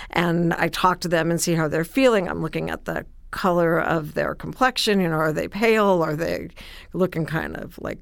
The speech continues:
green 'cause they're so nauseated? They have big bags under their eyes. And so it's really,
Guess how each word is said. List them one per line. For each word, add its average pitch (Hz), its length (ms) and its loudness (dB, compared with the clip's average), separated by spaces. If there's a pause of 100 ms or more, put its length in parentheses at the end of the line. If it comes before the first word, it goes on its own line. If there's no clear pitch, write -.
green 202 520 4
'cause 165 180 -2
they're 160 160 -2
so 156 180 -2
nauseated? 180 920 4 (360)
They 180 160 2
have 170 200 4
big 160 220 0
bags 196 340 2
under 190 220 2
their 185 260 4
eyes. 180 400 4 (340)
And 196 380 2 (240)
so 214 220 2
it's - 200 -2
really, 233 640 4